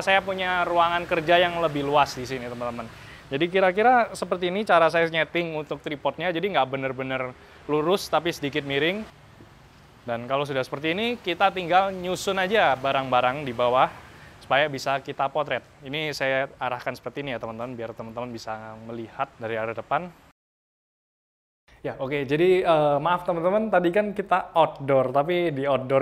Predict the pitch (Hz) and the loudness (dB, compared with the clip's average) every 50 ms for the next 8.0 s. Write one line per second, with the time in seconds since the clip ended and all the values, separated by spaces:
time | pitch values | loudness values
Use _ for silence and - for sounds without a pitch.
0 | 147 156 175 185 175 - 170 151 135 147 143 143 156 156 156 151 147 - - - | 4 2 0 -2 -2 2 2 2 4 2 0 -2 -2 -2 -4 -4 -6 -2 2 2
1 | 156 156 156 160 160 165 165 170 175 165 151 - - - 175 170 180 185 175 160 | 4 4 4 4 4 4 4 4 2 0 -2 -2 0 2 2 2 2 2 0 0
2 | - - - - - - - - - - - - 139 139 135 135 135 131 131 127 | 0 -2 -6 -6 -6 -8 -8 -10 -12 -14 -6 0 2 2 2 2 0 -4 -4 0
3 | 127 170 156 147 147 143 - 156 147 147 147 139 131 131 135 123 123 - - 160 | 2 2 4 4 2 0 0 -2 -4 -4 -2 -2 2 2 2 2 2 0 2 2
4 | 147 135 131 135 127 131 - 135 135 135 135 147 143 139 139 135 - - 160 170 | 2 4 4 2 0 0 0 -2 -4 -2 -4 -4 -2 -2 -4 -2 0 0 0 2
5 | 175 165 147 143 143 156 160 160 156 156 165 156 143 135 131 131 131 131 123 120 | 2 2 2 2 4 4 2 2 0 -2 -2 -2 0 0 0 0 -2 -2 -4 -6
6 | 147 131 - 143 143 143 - - - - 156 135 131 127 127 131 123 - - - | -6 -4 -2 -2 -2 -2 -4 -10 -6 -4 -4 -2 -2 -2 -2 -2 -4 -4 -6 -6
7 | 131 131 - - 147 131 120 117 113 113 113 120 123 127 139 151 160 175 175 | -6 -6 -6 -6 -8 -8 -8 -8 -10 -8 -6 -2 0 2 2 2 2 0 -2